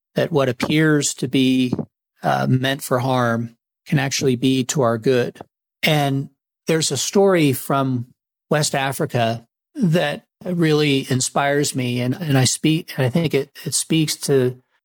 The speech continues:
this deep sense that some people have, and,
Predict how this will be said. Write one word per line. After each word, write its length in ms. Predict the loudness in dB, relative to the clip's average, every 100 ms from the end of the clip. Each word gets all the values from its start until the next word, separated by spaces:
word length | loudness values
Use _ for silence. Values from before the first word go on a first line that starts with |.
| _
this 220 | -2 -2
deep 280 | -2 -2 0
sense 800 | -4 -2 0 0 -2 -6 -8 -4
that 160 | -2 -2
some 340 | -2 0 -2
people 360 | 0 -2 0 0
have, 460 | 0 0 -2 -4 -6
and, 240 | -4 -4